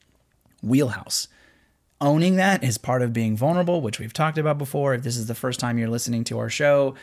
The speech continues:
we've talked greatly about vulnerability before. We're gonna talk more about it again, how critical it is to be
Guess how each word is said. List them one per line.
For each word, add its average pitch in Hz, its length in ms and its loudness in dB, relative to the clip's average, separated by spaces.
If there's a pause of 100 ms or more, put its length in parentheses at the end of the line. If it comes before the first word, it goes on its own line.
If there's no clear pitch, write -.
(260)
we've 107 180 -2
talked 120 380 -6
greatly 117 540 -2 (100)
about 117 340 -2
vulnerability 117 460 -2
before. 117 420 -2
We're 92 180 -8
gonna 120 220 -2
talk 120 280 -4
more 120 180 0
about 117 200 -2
it 117 100 -4
again, 120 400 0 (540)
how 117 200 0
critical 123 580 -2
it 117 80 -2
is 110 360 0
to 127 120 -2
be 113 300 -2